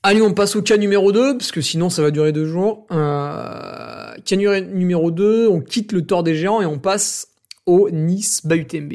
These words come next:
Et c'est là que les problèmes arrivent. <laughs> Donc je commentais le live, euh, du Nice Bahut T M B,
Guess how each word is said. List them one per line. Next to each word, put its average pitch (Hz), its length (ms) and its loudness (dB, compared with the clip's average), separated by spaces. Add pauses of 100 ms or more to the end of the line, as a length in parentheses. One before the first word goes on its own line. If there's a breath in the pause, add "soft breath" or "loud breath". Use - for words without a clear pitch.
Et 156 80 -8
c'est - 140 -4
là 143 100 -4
que - 60 -10
les 139 60 -6
problèmes 151 280 -6
arrivent. - 160 -16 (1500 loud breath)
<laughs> 311 540 2 (2000 loud breath)
Donc 226 220 6
je 208 140 4
commentais 269 480 2
le 220 120 4
live, 196 560 2
euh, 143 240 2
du 143 160 -4
Nice 170 300 0
Bahut 151 300 0
T 147 140 -2
M 151 140 0
B, 160 60 2